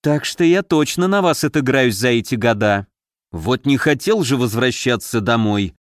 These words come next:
тихо воскликнул мужчина, доставая откуда-то из недр пальто новую пачку сигарет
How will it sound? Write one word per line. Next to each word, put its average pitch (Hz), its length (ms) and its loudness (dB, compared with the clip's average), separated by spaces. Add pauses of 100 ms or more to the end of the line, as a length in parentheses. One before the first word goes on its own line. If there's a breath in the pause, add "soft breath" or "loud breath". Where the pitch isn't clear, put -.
(140)
тихо 165 320 0
воскликнул 147 680 0
мужчина, 143 520 0
доставая 135 760 0
откуда-то 127 520 -2
из 110 220 0
недр 117 300 0
пальто 120 460 -2
новую 117 440 2
пачку 123 400 -4
сигарет 131 600 0